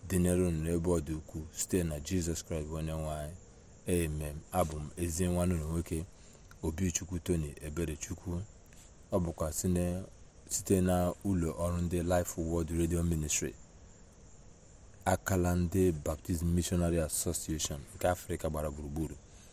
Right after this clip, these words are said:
na ngalaba nke Naịjirịa, n'ime Olugweru nke dị n'ime Ibadan, n'Ọyọ Steeti, ka ozi ọma a si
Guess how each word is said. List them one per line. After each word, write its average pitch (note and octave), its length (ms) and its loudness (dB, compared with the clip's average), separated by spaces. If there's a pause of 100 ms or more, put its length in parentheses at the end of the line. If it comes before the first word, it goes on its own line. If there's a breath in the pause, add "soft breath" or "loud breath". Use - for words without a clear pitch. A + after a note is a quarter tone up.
(400 loud breath)
na F2 120 2
ngalaba E2 420 0
nke E2+ 220 -4
Naịjirịa, D2+ 540 -2 (400)
n'ime G2 420 2 (180)
Olugweru F2 580 0
nke F2 180 0
dị F2+ 120 -2
n'ime F2+ 240 0
Ibadan, C#2+ 340 -4 (680 loud breath)
n'Ọyọ E2 300 2
Steeti, - 560 -2
ka C#2+ 220 -4 (100)
ozi F2 300 -2
ọma F2 280 2
a C#2+ 80 -4
si - 220 -6